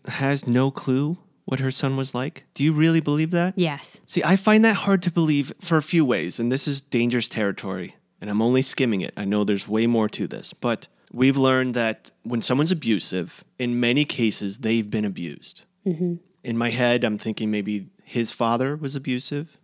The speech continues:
Speaker 1: which would mean that his mother was aware, or maybe it was an uncle. I don't know. But also, as a kid,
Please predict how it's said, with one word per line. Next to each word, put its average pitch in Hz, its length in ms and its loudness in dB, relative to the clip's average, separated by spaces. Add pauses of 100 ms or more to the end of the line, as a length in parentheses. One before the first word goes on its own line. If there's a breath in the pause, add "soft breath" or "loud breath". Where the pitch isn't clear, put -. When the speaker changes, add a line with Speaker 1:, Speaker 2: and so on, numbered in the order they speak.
(100)
Speaker 1:
which - 360 -10
would 110 220 -4
mean 110 340 -2
that 104 240 -4 (140)
his 101 180 -12
mother 104 300 -2
was 98 240 -6
aware, 104 480 -6 (280)
or 107 140 -6
maybe 101 220 -4
it 101 40 -4
was 104 140 -8
an 101 60 -6
uncle. 95 240 -6
I 107 120 -2
don't 107 140 0
know. 87 280 -6
But 117 260 -2 (520 soft breath)
also, 131 500 2 (100)
as 113 240 -2
a 107 80 -4
kid, 120 560 0